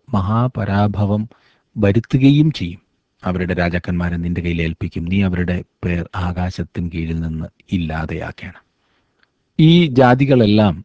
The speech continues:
അവരുടെ മ്ലേച്ഛത കാരണം ദേശത്ത് നിന്ന് നിർമൂലനാശം ആയിത്തീരുമായിരുന്നു. ദൈവം അവരോട് ദീർഘക്ഷമ കാണിച്ചില്ല എന്ന് പറഞ്ഞുകൂടാ. ഉൽപ്പത്തി പുസ്തകം പതിനഞ്ചാം അധ്യായത്തിന്റെ പതിനാറാം വാക്യത്തിൽ ദൈവം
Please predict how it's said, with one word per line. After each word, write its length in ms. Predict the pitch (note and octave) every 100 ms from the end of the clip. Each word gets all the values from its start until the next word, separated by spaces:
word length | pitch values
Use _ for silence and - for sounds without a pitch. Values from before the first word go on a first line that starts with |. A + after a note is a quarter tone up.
| -
അവരുടെ 300 | G#2 G2+ G2+
മ്ലേച്ഛത 560 | G2+ F#2 F#2+ - G#2 G2+
കാരണം 480 | F2 E2+ F2+ F2+
ദേശത്ത് 480 | E2+ F2 F#2 G#2 -
നിന്ന് 720 | F2+ E2 E2 D#2+ D#2+ _ -
നിർമൂലനാശം 1000 | F#2+ F2 F#2+ G#2 G2+ E2 E2 - E2 D2+ _ _ _ _ _ _ _ _ _ -
ആയിത്തീരുമായിരുന്നു. 840 | F2+ F#2 - E2 E2 - - - _ _ _ _ B2
ദൈവം 380 | C3 E3 D3+ G#2
അവരോട് 500 | A2 A2 G#2+ A2 E3 _ -
ദീർഘക്ഷമ 560 | G#2+ G#2 G#2+ - A2+
കാണിച്ചില്ല 720 | G#2 F2+ F2+ F#2+ - E2+ F2 F#2
എന്ന് 220 | E2+ F2
പറഞ്ഞുകൂടാ. 500 | F2+ F#2 G#2+ F2 F2 - _ _ _ -
ഉൽപ്പത്തി 300 | F2+ F#2+ F#2+
പുസ്തകം 300 | F2+ - E2+
പതിനഞ്ചാം 340 | E2 E2+ E2
അധ്യായത്തിന്റെ 400 | E2 E2+ D#2+ E2
പതിനാറാം 440 | D#2 D#2 E2+ E2+ E2
വാക്യത്തിൽ 380 | D#2 - E2 D#2+
ദൈവം 340 | E2 E2+